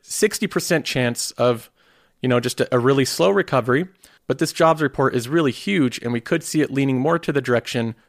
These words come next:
of a quicker recovery. Now, we can dive into the type of jobs that are being recovered. It says leisure and hospitality workers made up almost half of the increase last month, with one point two million going back to work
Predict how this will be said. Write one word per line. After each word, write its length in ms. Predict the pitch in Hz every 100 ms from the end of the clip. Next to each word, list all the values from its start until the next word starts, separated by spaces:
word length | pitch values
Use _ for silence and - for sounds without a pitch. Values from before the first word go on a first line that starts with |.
| _ -
of 120 | 117
a 80 | 120
quicker 280 | 135 120 123
recovery. 520 | 107 - 101 76 - _ _
Now, 140 | 147 143
we 100 | 196
can 140 | 185
dive 260 | 160 160 151
into 240 | 180 165
the 120 | 135
type 260 | 127 139 135
of 80 | 123
jobs 320 | 165 175 151
that 80 | 117
are 80 | 104
being 380 | 107 104 101 -
recovered. 520 | 120 117 151 143 82 - - - -
It 80 | 131
says 240 | 165 139
leisure 280 | 131 208 214
and 120 | 214
hospitality 640 | 175 185 - - 180 185 170
workers 380 | 123 113 117 -
made 160 | 139
up 200 | 143 139 - - _ -
almost 360 | 165 226 226
half 280 | - 190 196
of 120 | 190
the 120 | 139 135
increase 500 | 170 196 - 123 -
last 260 | 135 139 -
month, 300 | 180 - _ - _ -
with 160 | 123
one 260 | 123 160 208
point 280 | 208 196 185
two 140 | 175
million 440 | 147 156 175 131
going 220 | 127 131 127
back 220 | 127 -
to 80 | 120
work 320 | 147 147 -